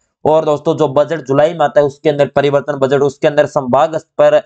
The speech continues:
संभाग स्तर पर स्पोर्ट्स कॉलेज बनाने, यानी खेल विस-,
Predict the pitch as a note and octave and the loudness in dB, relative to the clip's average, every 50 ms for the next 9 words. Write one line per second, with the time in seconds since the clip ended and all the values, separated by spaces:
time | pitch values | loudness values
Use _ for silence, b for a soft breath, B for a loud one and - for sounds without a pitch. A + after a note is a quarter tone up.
0 | _ - - - C3+ C3 B2 C3+ D3+ E3+ D#3 E3 - - - D3 C#3+ C#3 - D3+ | _ -16 -8 -8 -4 -2 0 0 0 0 -2 -6 -12 -8 -4 -4 -4 -2 0 0
1 | D3 C#3+ - _ - D3 D#3+ D#3+ D#3+ - _ - C3 C3 C3+ C#3+ C#3 C3 C3 C3+ | -2 -2 -2 _ -2 0 0 0 -2 -6 _ -2 0 2 2 0 0 0 0 0
2 | B2+ B2 B2 A#2+ A2+ G2+ G#2+ A#2 C3 C#3+ C#3 _ - D3+ D#3+ E3 D3 C3 B2 - | 0 0 -2 -2 -4 -2 0 0 -2 -2 -6 _ -2 -2 0 0 -2 -6 -8 -10